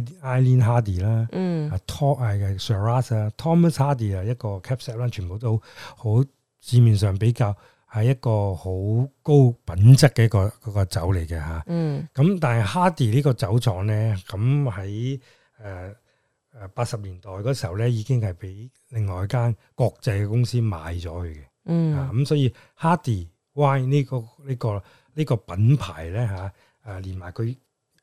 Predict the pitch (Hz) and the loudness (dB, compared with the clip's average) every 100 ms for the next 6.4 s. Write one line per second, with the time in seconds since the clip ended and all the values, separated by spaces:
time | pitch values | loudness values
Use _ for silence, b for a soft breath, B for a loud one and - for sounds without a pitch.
0 | - - _ - 185 - 101 101 - 165 | -20 -20 _ -4 -2 0 -2 -4 -4 -4
1 | - 98 87 117 127 - 110 87 107 120 | -2 -6 -6 -6 -6 -8 -14 -8 -4 -2
2 | 120 95 85 92 110 113 110 b b b | -2 -2 -8 -8 -4 -6 -8 b b b
3 | - 92 107 117 127 120 104 87 85 117 | -20 -12 -8 -4 -2 -4 -6 -12 -8 -4
4 | 123 117 104 117 95 92 87 85 107 131 | -4 -6 -8 -8 -8 -8 -8 -10 -8 -6
5 | - - 101 104 101 104 - B B - | -6 -6 -2 0 0 -2 -4 B B -8
6 | 107 113 120 | -6 -4 -4